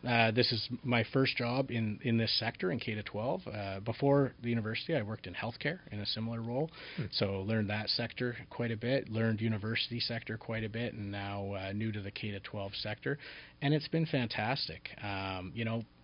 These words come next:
Speaker 1: when we knew we wanted to move to the island, I was, you know, I had a job I really liked. I had a job where, um, I was learning a lot and getting interesting experiences. So I, I,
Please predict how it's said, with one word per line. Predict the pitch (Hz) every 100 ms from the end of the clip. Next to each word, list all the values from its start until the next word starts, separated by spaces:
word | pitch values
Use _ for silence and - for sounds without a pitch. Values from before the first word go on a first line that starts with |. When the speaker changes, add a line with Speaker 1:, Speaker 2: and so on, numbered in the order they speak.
| - - - - - -
Speaker 1:
when | 160 151
we | 175
knew | 175 220
we | 247
wanted | 180 143
to |
move | 139 131
to | 127
the | 113
island, | 110 117 123 127 - - -
I | 110 110
was, | 104 107 104 101 98 - - - - - - - - - -
you | - 117
know, | 101 98 92
I | 110
had | - 123
a | 131
job | 113 113 107 107
I |
really | 98 95 110 104
liked. | 92 98 120 -
I |
had | 101 104
a |
job | 95 101 98 98
where, | 98 92 90 - - - - -
um, | 95 90 87 87 87 87 101 - - -
I | 98
was | 92 82
learning | 113 110 110
a | 104
lot | 101 98 101 104 -
and | -
getting | 110 101 98 104 -
interesting | 120 - - 113
experiences. | 104 - 113 110 110 - 110 104 -
So | 107
I, | 107 - - -
I, | 110